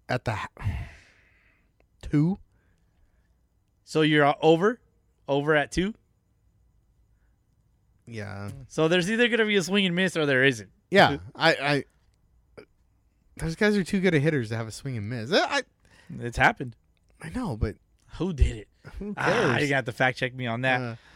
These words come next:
Speaker 1: nah,
Speaker 2: Um,
Speaker 1: but I, I seriously think that Matt Olson's gonna win that thing.
Speaker 2: Okay. There's plenty of lefties. So Shohei, Juan, Soto, Matt Olson,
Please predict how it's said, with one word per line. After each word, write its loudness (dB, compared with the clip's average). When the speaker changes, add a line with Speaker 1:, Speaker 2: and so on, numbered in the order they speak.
Speaker 1:
nah, 8
Speaker 2:
Um, 8
Speaker 1:
but 2
I, 4
I 4
seriously -2
think -4
that -2
Matt -2
Olson's -6
gonna -8
win -12
that -18
thing. -12
Speaker 2:
Okay. -2
There's 0
plenty 2
of 4
lefties. 4
So 2
Shohei, 6
Juan, 4
Soto, 2
Matt 4
Olson, 6